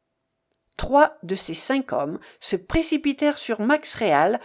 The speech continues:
afin de le mettre hors d'état de défendre ses compagnes. Le quatrième saisit Jovita Follet,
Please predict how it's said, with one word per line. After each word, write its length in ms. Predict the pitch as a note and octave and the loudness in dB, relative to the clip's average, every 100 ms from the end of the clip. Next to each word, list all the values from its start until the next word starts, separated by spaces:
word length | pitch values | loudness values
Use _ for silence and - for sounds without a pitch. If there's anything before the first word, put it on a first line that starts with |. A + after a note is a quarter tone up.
| - _ | -12 _
afin 260 | A#3 D4+ C#4 | -2 0 2
de 120 | A3 | 2
le 120 | A3+ | 0
mettre 400 | A#3+ C#4 C#4 - - | 0 0 -2 -10 2
hors 200 | D#4+ A#3+ | 2 2
d'état 360 | A#3+ A#3+ C#4+ | -4 0 2
de 140 | C4+ F#3 | 2 0
défendre 500 | A3+ B3 D#4 D4 C4+ | 0 -2 -2 0 -2
ses 160 | C4+ | -6
compagnes. 560 | B3+ G3 - A#2 C3+ A#2+ _ _ _ _ _ _ | -4 -4 -2 -4 -6 -12 _ _ _ _ _ _
Le 120 | - F3+ | -8 -6
quatrième 640 | A3 G#3 - G#3 G3+ G3 | -2 -4 -2 2 4 4
saisit 420 | - G3+ F3 F3+ | 0 -4 -4 -6
Jovita 520 | E3+ B3 A#3 G3 - C#3 | -4 -2 -4 -4 -4 -4
Follet, 500 | - C3+ G#3+ G#4 | -4 -2 -2 -2